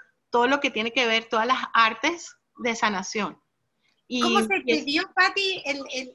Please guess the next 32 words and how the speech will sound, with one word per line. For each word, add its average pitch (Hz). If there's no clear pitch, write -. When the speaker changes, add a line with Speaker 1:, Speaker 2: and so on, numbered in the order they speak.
Speaker 2:
el 240
comenzar 247
a 349
decir, 311
"Vamos 311
con 302
el 262
tema 285
del 285
congreso"? 240
Porque 226
hay 285
una 320
his-, -
una 277
parte 302
de 311
tu 269
historia 294
que 277
es 220
muy 320
bonita, 226
que 220
es 226
la 247
que 226
yo 226
voy 233
y 240
quiero 240
rescatar, 220